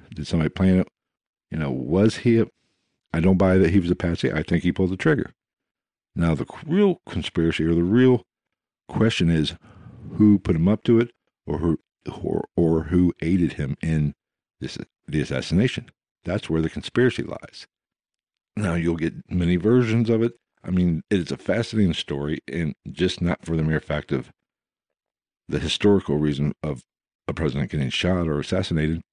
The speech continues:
but just it's weird how there's a lot of crazy things going on at the time. Um, there's,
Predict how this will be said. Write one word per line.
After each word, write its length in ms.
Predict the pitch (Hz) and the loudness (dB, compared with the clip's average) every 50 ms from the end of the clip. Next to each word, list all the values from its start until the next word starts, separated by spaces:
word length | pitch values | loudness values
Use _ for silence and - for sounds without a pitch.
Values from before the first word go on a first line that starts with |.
| _ _ _ _ _ _ _ _ _ _ _ _ _ _ _ _ | _ _ _ _ _ _ _ _ _ _ _ _ _ _ _ _
but 280 | - 76 - - 92 78 | -14 -12 -8 -6 -4 -2
just 340 | - 104 98 - - - - _ - | -2 -2 -4 -4 -8 -14 -16 _ -8
it's 160 | - - - | -8 -6 -6
weird 500 | 85 90 101 113 120 120 123 120 113 107 - - - - | -4 0 2 4 4 4 4 2 0 -4 -8 -10 -12 -8
how 380 | - 87 90 90 87 85 76 73 - _ _ _ _ _ _ | -4 -2 0 0 0 0 -2 -6 -12 _ _ _ _ _ _
there's 160 | - 82 80 | -8 -6 -4
a 40 | 82 | -4
lot 360 | 76 76 80 90 104 107 110 | -4 -2 0 0 2 2 4
of 200 | 107 104 95 85 - - - - _ _ _ _ _ _ _ _ _ _ _ _ _ _ _ _ _ - | 2 2 0 -2 -8 -14 -18 -20 _ _ _ _ _ _ _ _ _ _ _ _ _ _ _ _ _ -10
crazy 480 | - - 92 95 98 92 85 92 90 87 | -2 2 4 4 4 4 4 2 0 0
things 420 | - - 82 80 82 82 76 73 | 0 0 2 2 2 2 0 -2
going 380 | 73 - 76 80 78 78 76 76 | -6 -4 -2 -2 0 0 0 0
on 320 | 76 78 78 78 78 76 _ _ _ _ _ _ _ _ _ _ - | 0 0 0 0 -2 -4 _ _ _ _ _ _ _ _ _ _ -12
at 100 | 62 - | -12 -10
the 100 | - - | -10 -12
time. 640 | - - - 101 95 90 90 90 87 87 87 85 82 - _ _ _ _ _ _ _ _ _ _ - | -14 -6 -2 0 2 2 2 2 2 2 2 0 -2 -4 _ _ _ _ _ _ _ _ _ _ -12
Um, 340 | 71 76 73 73 71 65 - - | -10 -8 -6 -6 -6 -6 -8 -6
there's, 200 | - 82 78 - | -6 -6 -4 -6